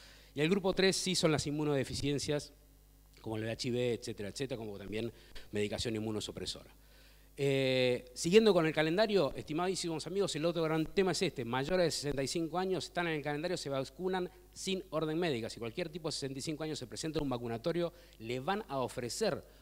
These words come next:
vacunarse contra la gripe y contra el neumococo gratuito, sin orden médica, sin que vos se lo hayas dicho. ¿Cuál es el tema? Muchas veces que le pasa al paciente, cuando se presenta ahí, dice, "Pará, pará, a mí el médico no me dijo nada". Y ahí está uno de los grandes y principales errores nuestros. Nosotros no le decimos a esta gente que tiene que vacunarse. Esperamos que lo vacune alguien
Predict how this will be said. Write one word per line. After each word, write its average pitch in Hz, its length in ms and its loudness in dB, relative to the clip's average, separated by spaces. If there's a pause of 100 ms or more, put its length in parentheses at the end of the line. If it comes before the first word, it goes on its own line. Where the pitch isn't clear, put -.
(100)
vacunarse 120 460 -2
contra 117 220 -4
la 117 100 -2
gripe 160 220 -2
y 123 40 -2
contra 156 240 -2
el 123 80 0
neumococo 131 340 0
gratuito, 135 580 -2 (180)
sin 165 240 0
orden 135 220 4
médica, 165 360 2 (160)
sin 175 220 2
que 147 80 0
vos 151 160 2
se 156 60 -2
lo 143 80 0
hayas 135 160 0
dicho. - 260 -6
¿Cuál 156 140 0
es 170 100 -2
el 175 80 2
tema? 185 240 4
Muchas 160 220 2
veces 147 120 -2
que 151 60 2
le 143 80 2
pasa 147 160 2
al 147 80 0
paciente, 143 340 0
cuando 104 140 0
se 104 140 -4
presenta 156 420 2
ahí, 190 240 6 (220)
dice, 110 160 -8
"Pará, 120 200 -2
pará, 110 220 -4
a 82 40 -8
mí 131 100 -6
el 117 60 -4
médico 123 220 -2
no 95 60 -8
me 87 80 -10
dijo 92 140 -10
nada". 92 260 -6 (800)
Y 98 60 -6
ahí 120 100 0
está 135 440 -2
uno 120 100 -6
de 120 80 -6
los 107 100 -6
grandes 131 400 -4
y - 80 -16
principales 117 520 -4
errores 110 220 -2
nuestros. 107 380 -6
Nosotros 104 480 -4
no 123 220 0
le 156 140 0
decimos 147 340 -4
a - 20 -10
esta 117 160 -10
gente 135 240 -8
que 104 80 -6
tiene 107 180 -4
que 98 120 -8
vacunarse. 87 500 -10
Esperamos 117 420 -8
que 110 60 -8
lo 92 100 -8
vacune 110 280 -4
alguien 135 400 0